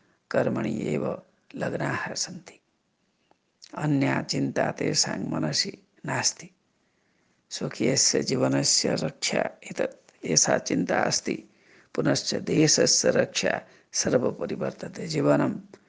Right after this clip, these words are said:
समागच्छेत्, चिन्ता नास्ति, परन्तु देशस्य रक्षा एव करणीया। एतादृशी भावना तेषां मनसि एव वर्तते। अतः ते दुःखं विस्मृत्य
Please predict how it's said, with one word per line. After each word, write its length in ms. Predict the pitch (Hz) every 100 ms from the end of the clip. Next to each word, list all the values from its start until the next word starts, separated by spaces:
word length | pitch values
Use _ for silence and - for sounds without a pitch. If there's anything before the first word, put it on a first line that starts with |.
| _ _ _
समागच्छेत्, 920 | - 131 131 - - - - - - - _ _ _ _
चिन्ता 400 | - - 127 -
नास्ति, 460 | - - - - 220
परन्तु 540 | - 156 135 127 - - _ _ _ _ -
देशस्य 640 | - 135 131 127 - - -
रक्षा 480 | 139 - - -
एव 200 | - -
करणीया। 500 | - - 165 147 147 - _ _ _ _
एतादृशी 680 | - 143 135 175 - 151 -
भावना 500 | - - 139 - -
तेषां 460 | - 165 - -
मनसि 360 | 160 160 156 -
एव 120 | 185 156
वर्तते। 560 | 175 - - - - _ _ _ _ _ -
अतः 300 | - - 143 - _ _ _ _
ते 120 | -
दुःखं 600 | 151 151 151 - 165 -
विस्मृत्य 760 | - 151 - - - - - -